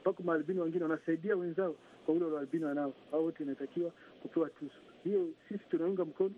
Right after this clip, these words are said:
Inaonesha, inaanza kuonekana kama hata, eh,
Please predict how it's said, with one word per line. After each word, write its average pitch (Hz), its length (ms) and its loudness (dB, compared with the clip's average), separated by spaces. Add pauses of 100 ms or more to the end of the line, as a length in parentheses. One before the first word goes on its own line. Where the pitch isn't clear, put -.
(360)
Inaonesha, 175 420 2
inaanza 196 340 0
kuonekana 175 440 0
kama 170 380 0
hata, 160 420 2 (380)
eh, 147 260 2